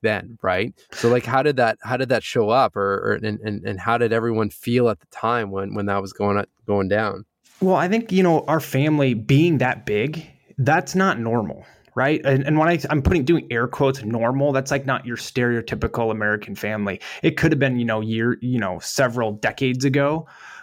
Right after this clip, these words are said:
Speaker 2: but, like, now it's, like, two to three kids, maybe two tops.
Speaker 1: Yeah.
Speaker 2: Um, and so off the bat, we're just not your regular,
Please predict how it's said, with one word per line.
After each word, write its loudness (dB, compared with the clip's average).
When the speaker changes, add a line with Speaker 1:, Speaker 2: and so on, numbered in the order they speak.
Speaker 2:
but, 2
like, 0
now 2
it's, -2
like, -4
two 2
to 2
three -4
kids, -8
maybe -2
two -4
tops. -6
Speaker 1:
Yeah. 0
Speaker 2:
Um, -10
and 0
so 2
off 0
the -2
bat, 0
we're 0
just -6
not 0
your -4
regular, -2